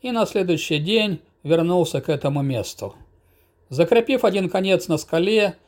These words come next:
и завязав другой вокруг пояса, я принялся спускаться вниз,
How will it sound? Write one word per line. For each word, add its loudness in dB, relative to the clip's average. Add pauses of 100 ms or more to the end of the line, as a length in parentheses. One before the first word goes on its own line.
(180)
и 0
завязав 4
другой 4
вокруг 2
пояса, 0 (400)
я 4
принялся 2
спускаться -2
вниз, -2